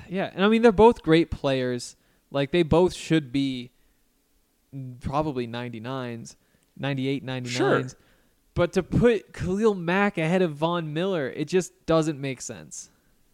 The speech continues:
Speaker 2: It's silly.
Speaker 1: It,
Speaker 2: It's
Speaker 1: it's silly.
Speaker 2: it's not, it's really indefensible.
Speaker 1: Yeah.
Speaker 2: Like, I wanna hear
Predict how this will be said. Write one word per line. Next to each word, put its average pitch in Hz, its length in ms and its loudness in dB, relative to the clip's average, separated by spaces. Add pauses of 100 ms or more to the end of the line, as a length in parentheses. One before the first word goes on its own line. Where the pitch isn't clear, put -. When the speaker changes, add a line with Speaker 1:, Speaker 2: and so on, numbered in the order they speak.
(240)
Speaker 2:
It's - 140 -10
silly. 127 500 2 (920)
Speaker 1:
It, 156 140 0
Speaker 2:
It's - 380 -6
Speaker 1:
it's 165 200 -6
silly. 139 520 -2 (140)
Speaker 2:
it's 160 180 -4
not, 190 260 4
it's 160 160 -2
really 254 320 -2
indefensible. 151 880 -2 (920)
Speaker 1:
Yeah. 247 360 -6 (400)
Speaker 2:
Like, 147 200 -2 (380)
I 170 140 10
wanna 214 220 8
hear 185 600 4